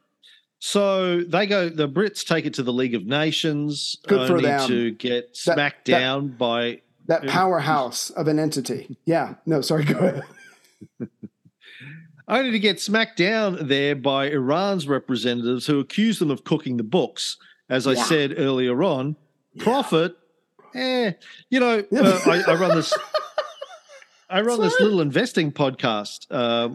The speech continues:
Speaker 1: with, uh, Tony, and
Speaker 2: I've heard of it.
Speaker 1: one of the things that Tony has drilled into us over the last four or so years,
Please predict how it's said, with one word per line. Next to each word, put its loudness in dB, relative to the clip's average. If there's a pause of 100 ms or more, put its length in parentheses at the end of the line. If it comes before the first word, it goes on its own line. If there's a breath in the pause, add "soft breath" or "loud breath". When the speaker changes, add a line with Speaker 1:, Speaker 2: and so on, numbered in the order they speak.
Speaker 1:
with, -2
uh, 0 (640)
Tony, -2
and -2
Speaker 2:
I've -4
heard -2
of -4
it. -8 (580)
Speaker 1:
one 0
of 0
the 0
things 0
that -2
Tony 0
has -2
drilled 0
into 0
us -4
over -2
the -4
last -4
four -2
or -2
so -2
years, -4